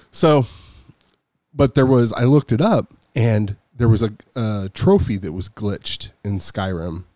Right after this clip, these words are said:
where you had to get all nine of the masks, the death masks or whatever they are. And, um, I got 'em all, but it wasn't, the game wasn't acting as if I got 'em all.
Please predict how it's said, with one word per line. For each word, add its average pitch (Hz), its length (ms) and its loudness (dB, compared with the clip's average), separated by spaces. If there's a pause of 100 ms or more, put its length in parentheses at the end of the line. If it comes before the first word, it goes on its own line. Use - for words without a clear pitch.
(420)
where 98 240 0
you 98 160 -2
had 107 100 2
to 101 60 -4
get 107 100 -4
all 107 220 -4
nine 101 260 -2
of 95 60 -6
the 90 60 -6
masks, - 800 -12 (180)
the 98 100 -10
death 98 300 -10
masks 98 500 -8
or 98 80 -4
whatever 98 240 -4
they 95 120 -4
are. 95 240 -6 (520)
And, 95 380 -2
um, 90 380 -6 (1600)
I - 140 -8
got 165 340 -2
'em 120 140 0
all, 90 300 -6 (300)
but 113 120 0
it 107 60 -2
wasn't, 104 320 -6 (100)
the 110 100 -16
game 120 280 -2
wasn't 104 260 -2
acting 95 360 -10
as 82 100 -8
if - 120 -6
I 101 60 -8
got - 180 -10
'em - 120 -14
all. - 200 -12